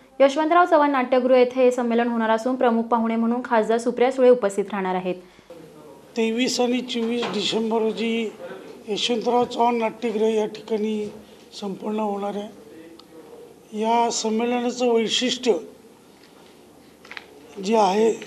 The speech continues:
Speaker 2: ते परिसंवाद, कथाकथन, त्याचप्रमाणे प्रकट मुलाखत, अभिनेत्यांशी गप्पा आणि पुरस्कार, त्याचबरोबर कवी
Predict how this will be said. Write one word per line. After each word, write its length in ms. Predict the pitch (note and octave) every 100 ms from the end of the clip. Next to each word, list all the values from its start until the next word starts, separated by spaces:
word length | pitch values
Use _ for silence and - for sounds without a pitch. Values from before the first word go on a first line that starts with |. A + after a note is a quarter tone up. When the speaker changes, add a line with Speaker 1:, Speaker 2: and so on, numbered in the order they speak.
| - - - - - - - -
Speaker 2:
ते 60 | A3+
परिसंवाद, 840 | A3 A3+ A3 A#3+ - A3+ A#3+ A#3+
कथाकथन, 1040 | A#3+ - G#3 A3+ A3+ A3+ A#3+ A#3 A#3 A#3+ G#3+ - - - - - - - - - - - - -
त्याचप्रमाणे 840 | A3+ A3 A3+ A3+ A#3 A#3 A#3+ A#3+ A3 A3+ - - -
प्रकट 340 | G#3+ B3+ B3
मुलाखत, 680 | A#3+ B3+ B3 B3 A#3+ B3+ A#3+
अभिनेत्यांशी 800 | G#3 F#3+ A#3 A#3+ A#3+ A3+ A3 A#3
गप्पा 440 | G#3 G#3 - A3+ F#3+ - - - - - - - - - - - - -
आणि 140 | A3 C4+
पुरस्कार, 600 | B3+ C#4+ C#4+ - - G#3 - - - - - - - -
त्याचबरोबर 480 | A3+ A3 A#3+ B3 B3
कवी 440 | B3 A#3 C4+ C4